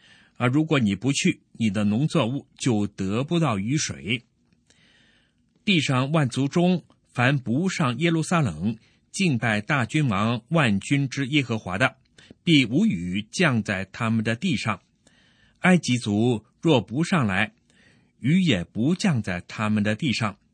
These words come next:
凡不上来守住棚节的列国人，耶和华也必用这灾攻击他们。这就是埃及的刑罚，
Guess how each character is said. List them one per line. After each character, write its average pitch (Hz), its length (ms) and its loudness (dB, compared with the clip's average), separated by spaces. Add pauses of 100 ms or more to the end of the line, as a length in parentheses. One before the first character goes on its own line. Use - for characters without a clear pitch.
(720)
凡 135 420 4
不 120 160 -4
上 151 220 0
来 110 280 2
守 107 360 -2
住 143 260 0
棚 127 340 0
节 117 240 -2
的 117 240 2
列 139 160 0
国 123 200 0
人， 107 340 0 (640)
耶 139 120 4
和 131 160 0
华 110 440 2
也 110 200 0
必 170 160 -6
用 113 260 2
这 110 240 -2
灾 151 340 0 (360)
攻 180 260 4
击 165 220 -2
他 120 160 -4
们。 113 240 0 (680)
这 165 240 2
就 123 160 -4
是 110 360 -2
埃 143 260 2
及 120 200 -6
的 104 140 -4
刑 107 220 -2
罚， 98 380 -2